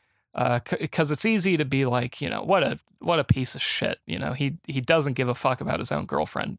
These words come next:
But we knew that because he didn't wanna be in a relationship with her 'cause he felt like her,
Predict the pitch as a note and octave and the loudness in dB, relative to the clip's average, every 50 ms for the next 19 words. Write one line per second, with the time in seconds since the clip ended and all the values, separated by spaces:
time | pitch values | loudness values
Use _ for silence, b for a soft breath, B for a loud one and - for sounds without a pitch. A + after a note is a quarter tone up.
0 | _ _ - D3+ D3+ E3+ F#3 G3 G3+ A3+ C4 D4+ D#4 A3+ - - D#3+ - - - | _ _ 0 2 2 4 4 2 2 2 2 2 2 2 0 0 0 -2 -4 -6
1 | _ _ - D3 C#3+ - D#3+ D3 - - - F3+ E3 C#3+ C3 _ - - - F3+ | _ _ -8 -6 -2 0 2 4 4 2 2 0 -2 -2 -6 _ -2 -2 0 2
2 | E3 D3 D#3+ F3 F3 D#3+ C3+ A#2 D#3 D#3 F3+ D#3+ D#3 D3 D3 F3+ G#3 G#3 - D3 | 2 4 4 4 4 2 2 2 2 2 2 2 2 2 2 2 2 0 -2 0
3 | B2 - C3+ A#2+ - C3+ B2 - C3 B2+ - - B2 - - D#3+ - - D3+ C#3+ | 0 0 0 0 -2 -2 -2 0 -2 -2 0 0 -2 0 0 0 0 2 2 2
4 | D3 D3+ C#3+ C3+ B2+ - - b b b b b b b b b b b b b | 4 2 2 2 0 -6 -16 b b b b b b b b b b b b b
5 | _ _ _ _ _ _ - - - - - D#3 D3+ D#3 D#3 D3+ D3+ D#3 D3+ C#3 | _ _ _ _ _ _ -14 -12 -6 0 2 2 4 4 4 4 2 2 0 -4
6 | - | -10